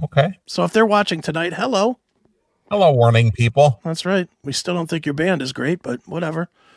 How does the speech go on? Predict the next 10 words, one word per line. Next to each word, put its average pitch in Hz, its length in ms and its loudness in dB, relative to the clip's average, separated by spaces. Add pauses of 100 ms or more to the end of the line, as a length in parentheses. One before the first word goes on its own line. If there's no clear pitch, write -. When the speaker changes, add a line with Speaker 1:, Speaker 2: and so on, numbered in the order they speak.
(1000)
Speaker 2:
You 165 140 -4
know, 156 220 -4 (140)
they're - 140 -2
okay. 220 400 0
<laughs> - 560 -20
We 277 80 4
don't 240 240 0
hate 220 180 2
'em. 220 160 0 (640)
Speaker 1:
Okay. 139 120 2